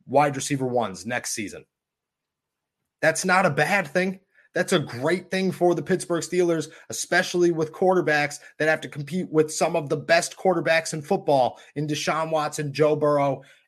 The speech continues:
and Lamar Jackson in the A F C North, outside of everybody else in the A F C. If you got a boatload of wide receivers, but you're still trying to find that superstar quarterback,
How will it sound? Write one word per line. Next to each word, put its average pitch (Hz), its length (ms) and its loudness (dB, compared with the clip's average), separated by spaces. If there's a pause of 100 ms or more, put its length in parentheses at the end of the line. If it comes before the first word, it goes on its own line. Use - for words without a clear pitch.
and 135 480 -4 (160)
Lamar 143 380 0
Jackson 143 600 -2 (120)
in 147 100 -4
the 151 140 -2
A 139 100 -2
F 135 60 -10
C 143 160 -6
North, 160 340 0 (560)
outside 175 340 2
of 123 80 -2
everybody 175 460 -2
else 190 260 0
in 180 60 -4
the 170 140 -4
A 170 180 -2
F 160 100 -6
C. 170 360 -4 (120)
If 135 120 -8
you 220 100 -2
got 233 140 8
a 143 120 -2 (120)
boatload 202 420 4
of 185 60 2
wide 180 260 2
receivers, 151 440 -2
but 127 120 -8
you're 160 140 0
still 170 200 -4
trying 160 220 -6
to 143 60 -6
find 151 260 -4
that 143 120 -2
superstar 147 480 -4
quarterback, 180 520 0